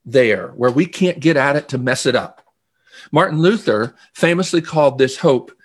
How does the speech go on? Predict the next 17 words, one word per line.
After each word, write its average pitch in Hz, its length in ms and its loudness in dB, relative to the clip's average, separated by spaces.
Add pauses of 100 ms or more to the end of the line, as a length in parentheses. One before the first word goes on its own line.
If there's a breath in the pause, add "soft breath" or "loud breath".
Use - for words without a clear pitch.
(120 soft breath)
an 127 320 -6
alien 175 640 2
righteousness. - 760 -6 (380)
Had 180 160 -8
nothing 165 240 -10
to 131 100 -2
do 156 120 2
with 170 100 -2
spaceships, 147 680 -2 (280 loud breath)
but 135 100 2
it, 147 160 -2 (120)
he 143 100 -2
meant 170 320 0 (180 loud breath)
it 143 140 2
was 135 120 0
a 135 80 2
righteousness 139 1160 -2